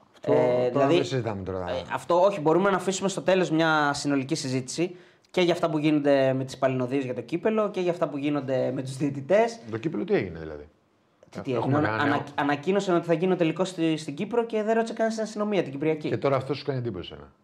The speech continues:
Speaker 2: Ε,
Speaker 1: Όχι,
Speaker 2: όχι,
Speaker 1: ρωτάω, σε
Speaker 2: κανονικά.
Speaker 1: ρωτάω, αλήθεια.
Speaker 2: Εμένα είναι το ψωμί
Speaker 1: Α.
Speaker 2: μου. Αν δεν γινόντουσαν αυτά, δεν θα είχαμε εκπομπή εδώ πέρα να χαβαλεδιάζουμε. Αν γι-, αν ήμασταν σε μια σοβαρή χώρα, π.χ.
Speaker 1: Ε,
Speaker 2: ας πούμε,
Speaker 1: κα-, γιατί θα είχαμε;
Speaker 2: στην
Speaker 1: Απλά θα
Speaker 2: Αγγλία.
Speaker 1: ήταν σοβαρά τα πράγματα και θα έπρεπε να είσαι σοβαρός.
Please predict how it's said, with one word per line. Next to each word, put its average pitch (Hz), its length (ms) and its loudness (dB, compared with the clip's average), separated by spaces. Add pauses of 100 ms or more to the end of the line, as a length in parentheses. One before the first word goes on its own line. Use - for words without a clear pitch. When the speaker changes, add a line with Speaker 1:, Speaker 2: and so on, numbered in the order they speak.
(460)
Speaker 2:
Ε, - 120 -2
Speaker 1:
Όχι, 139 140 4
Speaker 2:
όχι, 269 200 6
Speaker 1:
ρωτάω, - 40 -
σε 175 260 4
Speaker 2:
κανονικά. 170 200 4
Speaker 1:
ρωτάω, 156 140 6
αλήθεια. 147 280 4
Speaker 2:
Εμένα 202 260 4
είναι 277 100 4
το 254 80 4
ψωμί 220 280 2
Speaker 1:
Α. 247 40 6
Speaker 2:
μου. 175 140 4
Αν 202 80 2
δεν 220 80 2
γινόντουσαν 214 360 2
αυτά, 190 160 0
δεν 208 100 -2
θα 214 60 -2
είχαμε 208 180 -2
εκπομπή 165 520 2
εδώ 139 120 -2
πέρα 147 280 2
να 131 160 -4
χαβαλεδιάζουμε. 143 640 2
Αν 180 140 4
γι-, 190 180 2
αν 190 220 2
ήμασταν 214 260 0
σε 175 100 0
μια 190 120 4
σοβαρή 175 280 4
χώρα, 175 300 4
π.χ. 175 220 -8
Speaker 1:
Ε, 170 60 2
Speaker 2:
ας 170 80 0
πούμε, 165 200 2
Speaker 1:
κα-, 180 60 -2
γιατί 175 300 2
θα 165 120 2
είχαμε; 131 180 0 (100)
Speaker 2:
στην 160 60 2
Speaker 1:
Απλά 160 120 2
θα 180 60 4
Speaker 2:
Αγγλία. 185 160 4
Speaker 1:
ήταν 180 160 4
σοβαρά 165 260 4
τα 165 80 4
πράγματα 185 360 4
και 160 60 -2
θα 180 100 0
έπρεπε 180 240 2
να 190 80 4
είσαι 190 100 -2
σοβαρός. 170 440 2